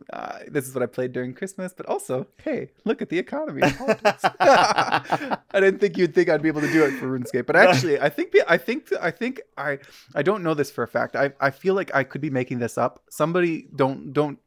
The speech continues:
Speaker 1: don't question it. But I'm fairly certain I saw once that some academics did a, um, like, a, a research study on the RuneScape economy
Speaker 2: Oh, yeah.
Speaker 1: because it does mirror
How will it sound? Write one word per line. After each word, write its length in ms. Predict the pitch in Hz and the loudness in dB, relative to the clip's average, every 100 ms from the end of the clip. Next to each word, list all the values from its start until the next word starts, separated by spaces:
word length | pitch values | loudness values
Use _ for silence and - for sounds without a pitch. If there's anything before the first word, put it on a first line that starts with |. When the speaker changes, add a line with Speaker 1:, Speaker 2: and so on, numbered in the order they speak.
| - | -4
Speaker 1:
don't 200 | 147 135 | -4 -2
question 260 | 120 - - | -6 -6 -14
it. 160 | - - - _ | -14 -18 -20 _
But 100 | 143 | -4
I'm 100 | 143 | -4
fairly 380 | - 190 214 226 | -4 -4 -2 -4
certain 400 | - 185 165 123 | -4 -4 -4 -6
I 160 | 143 | -6
saw 260 | 156 - 165 | -6 -4 -4
once 460 | 139 131 120 120 - | -2 -2 -2 -6 -2
that 260 | 135 131 - - _ - _ _ | 0 0 -6 -20 _ -20 _ _
some 240 | - 180 | -6 -4
academics 640 | 143 156 160 139 156 - | -2 -2 0 0 -2 -6
did 160 | - 139 | -4 -2
a, 120 | 127 123 | -2 -4
um, 500 | - 123 120 117 123 _ _ | -4 -2 -2 -4 -8 _ _
like, 160 | 131 123 | -4 -4
a, 80 | - _ _ | -10 _ _
a 120 | 127 | -2
research 420 | 117 123 127 151 - | 0 -4 -2 -6 -8
study 300 | - 151 160 | -4 -2 0
on 120 | 127 | -2
the 60 | |
RuneScape 400 | 120 127 131 127 | -2 -4 -4 -6
economy 600 | 110 - 113 120 160 226 - _ - | -6 -6 -4 -2 -2 -4 -8 _ -4
Speaker 2:
Oh, 60 | 226 | 2
yeah. 120 | 135 | 2
Speaker 1:
because 200 | - 131 | 2 0
it 180 | 135 135 | -2 2
does 240 | 135 160 147 | 2 2 2
mirror 560 | 143 139 127 120 - | 0 2 2 0 -4